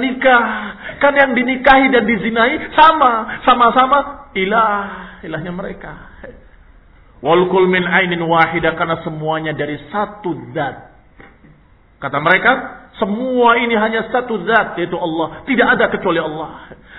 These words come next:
Nggak ada semua ini. Semua ini fata morgana. Semuanya Allah Subhanahu wa taala. Bal huwal ainul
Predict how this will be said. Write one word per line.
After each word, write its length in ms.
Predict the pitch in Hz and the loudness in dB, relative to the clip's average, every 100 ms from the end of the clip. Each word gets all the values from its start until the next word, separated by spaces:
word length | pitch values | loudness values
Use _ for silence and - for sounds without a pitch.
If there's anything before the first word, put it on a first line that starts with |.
| 240 | 2
Nggak 140 | 302 - | 4 6
ada 40 | 285 | 4
semua 240 | 240 254 | 4 0
ini. 240 | 233 208 - - - - - | 0 -2 -10 -20 -20 -20 -12
Semua 240 | - 320 | -4 -2
ini 80 | 277 | 2
fata 160 | 240 240 | 2 2
morgana. 640 | 208 190 220 196 202 - | 0 -2 -2 -4 -8 -8
Semuanya 320 | 254 254 220 | -4 -2 -2
Allah 220 | 202 220 175 | -4 -6 -8
Subhanahu 240 | 175 156 147 | -12 -14 -16
wa 80 | 147 | -16
taala. 360 | - - - - _ - _ _ - - - - - _ - - _ _ - - - - _ 139 | -18 -18 -20 -20 _ -20 _ _ -20 -20 -20 -20 -20 _ -20 -20 _ _ -20 -20 -20 -20 _ 2
Bal 260 | 160 190 233 - - - - _ _ - - _ _ 117 | 4 6 4 -4 -14 -20 -20 _ _ -20 -20 _ _ -6
huwal 400 | 151 170 175 185 190 247 | 0 2 2 2 0 0
ainul 320 | 226 190 | 2 0